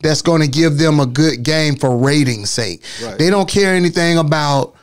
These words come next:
Speaker 1: who the, um, teams that deserve to go. It's not about deserving for them. For them, it's about the almighty dollar.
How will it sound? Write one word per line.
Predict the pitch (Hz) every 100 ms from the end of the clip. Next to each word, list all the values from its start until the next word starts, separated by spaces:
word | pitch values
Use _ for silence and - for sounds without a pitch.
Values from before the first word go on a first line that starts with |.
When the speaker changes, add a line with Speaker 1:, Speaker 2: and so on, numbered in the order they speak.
| _ _ _
Speaker 1:
who | - 190
the, | 170 147 -
um, | 156 143 139 131 -
teams | - 185 175
that | 160 139
deserve | 135 110 151 160 180 151
to | 131
go. | 120 92 104 - - -
It's | 123
not | 165 170 170
about | 156 160 143
deserving | 135 143 139 127 120
for | 131
them. | 123 120
For | 131
them, | 135 170 180 139
it's | 147
about | 143 135 135 120
the |
almighty | 120 123 135 139 135 131
dollar. | 120 131 117 113 113